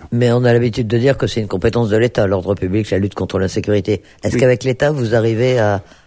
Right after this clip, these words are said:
Speaker 1: à obtenir des moyens supplémentaires ?
Speaker 2: Oui, oui, euh, c'est pour ça, c'est pour ça que je, je, je n'incrimine personne, je n'insulte surtout pas l'État, puisque Dieu merci, merci l'État, parce que l'État, c'est quand même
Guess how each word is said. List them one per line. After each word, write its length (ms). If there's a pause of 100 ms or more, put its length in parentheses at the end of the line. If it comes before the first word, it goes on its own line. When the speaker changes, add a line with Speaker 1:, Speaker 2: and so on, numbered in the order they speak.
(100)
Speaker 1:
à 120
obtenir 340
des 100
moyens 300
supplémentaires ? 600
Speaker 2:
Oui, 280
oui, 80
euh, 540
c'est 160
pour 140
ça, 300
c'est 140
pour 160
ça 140
que 240
je, 360
je, 440
je 160
n'incrimine 560
personne, 380
je 100
n'insulte 260
surtout 240
pas 140
l'État, 340
puisque 320
Dieu 340
merci, 460 (400)
merci 320
l'État, 380
parce 160
que 80
l'État, 260
c'est 160
quand 160
même 320